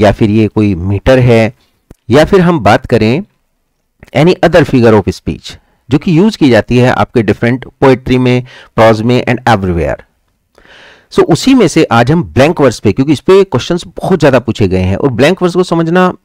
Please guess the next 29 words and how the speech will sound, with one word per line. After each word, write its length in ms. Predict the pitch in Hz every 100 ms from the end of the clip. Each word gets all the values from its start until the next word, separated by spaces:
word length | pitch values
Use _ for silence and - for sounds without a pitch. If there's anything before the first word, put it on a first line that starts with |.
| -
बहुत 200 | - 160
ज्यादा 180 | 156 156
मुश्किल 340 | 120 - 156
भी 120 | 147
नहीं 100 | 160
है, 40 | 160
बहुत 180 | 135
ज्यादा 180 | 139 143
आसान 380 | - 101 - 127
नहीं, 100 | 107
लेकिन 200 | 104 165
maximum 560 | 131 107 - - 214 147
लोग 160 | 120
इसको 200 | 117 139
नहीं 300 | 117 107 117
जानते। 400 | 90 80 71 - _ - - - - _
So 80 | 123
चलिए 320 | 127 139 208
आज 260 | - 120 104
बात 200 | 107 147
करते 320 | - 135 131 127
हैं 120 | 139
अपनी 180 | - 123
इस 120 | -
continuation 520 | - 98 120 127 139 131
में 240 | 135 175 - _ _ -
blank 440 | 85 113 120 139
verse 300 | 92 98 82
की। 220 | - -